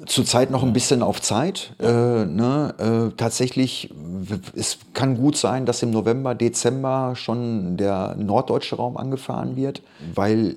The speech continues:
Speaker 1: ich die Hoffnung habe, dass sich die Impfquote noch weiter optimiert.
Speaker 2: Wenn ich aber jetzt mich mal informieren möchte, heute Morgen im Dezember, äh, über deine Termine, wo kann ich das nachgucken?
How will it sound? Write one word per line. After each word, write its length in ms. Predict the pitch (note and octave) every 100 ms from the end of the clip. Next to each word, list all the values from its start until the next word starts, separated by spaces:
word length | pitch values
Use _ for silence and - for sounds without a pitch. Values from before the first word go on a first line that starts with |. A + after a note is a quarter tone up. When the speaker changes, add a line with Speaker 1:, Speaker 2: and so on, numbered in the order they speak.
| -
Speaker 1:
ich 320 | A2 - -
die 160 | - G#2+
Hoffnung 500 | A2 A2 C3+ B2 A2
habe, 600 | A2+ A#2 A#2 A#2+ A2+ A2+ G#2 -
dass 200 | A2+ -
sich 120 | G#2+
die 140 | A2
Impfquote 1160 | G2 A2+ - - - - A2+ G#2+ - A2+ A2+ G#2 C2 B1+
noch 260 | G2+ G#2 F#2
weiter 300 | A2 - -
optimiert. 800 | - - A2 A2+ B2+ B2 G#2+ - _ _ _ _ _ _ -
Speaker 2:
Wenn 140 | C#3+
ich 120 | E3
aber 120 | C3+ C#3
jetzt 260 | C3 C3
mich 160 | C3+ C3
mal 220 | A#2+ A#2
informieren 520 | A2+ A#2 A#2+ C3+ B2
möchte, 560 | A2+ A2 A#2 A2 G#2 F#2+
heute 280 | A2+ A2+ A2
Morgen 500 | G2 G2+ F#2+ G2 F#2+
im 140 | G2+
Dezember, 540 | G2 - G2+ G2+ G2 F#2+ - - - G2
äh, 280 | G2+ G2+
über 280 | G#2+ E2 A2
deine 240 | G2 G#2 G#2
Termine, 480 | G#2 A2 B2 A#2
wo 100 | G#2+
kann 160 | G#2+ G#2+
ich 60 | G#2
das 120 | G#2
nachgucken? 520 | G#2+ A#2 - G3+